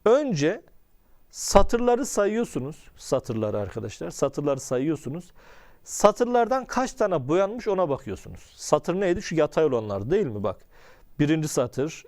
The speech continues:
ikinci satır, üçüncü satır, dördüncü satır, beşinci satır, altıncı satır, yedinci satır, sekizinci satır, dokuzuncu satır.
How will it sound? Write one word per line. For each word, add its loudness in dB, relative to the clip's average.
ikinci -2
satır, -2
üçüncü -4
satır, -2
dördüncü 0
satır, -4
beşinci -2
satır, -4
altıncı -2
satır, -4
yedinci -2
satır, -6
sekizinci -2
satır, -2
dokuzuncu -2
satır. -8